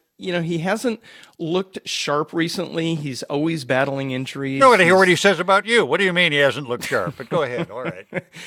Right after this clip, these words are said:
Speaker 1: And he's got a really tough draw, starting with a highly anticipated first-round match against a rising player from the U K,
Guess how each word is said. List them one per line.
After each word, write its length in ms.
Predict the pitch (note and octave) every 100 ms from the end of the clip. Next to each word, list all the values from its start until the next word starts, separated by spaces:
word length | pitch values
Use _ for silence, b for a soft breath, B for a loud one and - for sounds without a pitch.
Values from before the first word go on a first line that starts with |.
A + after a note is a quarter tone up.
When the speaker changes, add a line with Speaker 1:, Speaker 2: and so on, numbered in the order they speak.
| E3 B G3+
Speaker 1:
And 100 | D#3+
he's 140 | E3+ D#3
got 180 | E3 D#3
a 60 |
really 360 | D#3 F3 F#3 F3+
tough 320 | F3+ D#3 D3
draw, 320 | C#3+ D3+ D3+
starting 440 | C#3 - G3 G#3+ F#3+
with 120 | F#3
a 200 | F#3 F#3+
highly 560 | D#3+ F#3+ A3 G#3+ G3
anticipated 760 | E3 D#3 E3+ - D3+ D3 C3 B2+
first-round 540 | - D3 - C#3+ C3
match 240 | C3 B2+ -
against 340 | C3 C3+ -
a 120 | C#3
rising 580 | B2 A#2+ B2+ C#3+ D3+ C#3+
player 300 | B2+ C#3 C3+
from 160 | - C3
the 80 | B2+
U 180 | C3+
K, 400 | C3 D3 C#3 C3+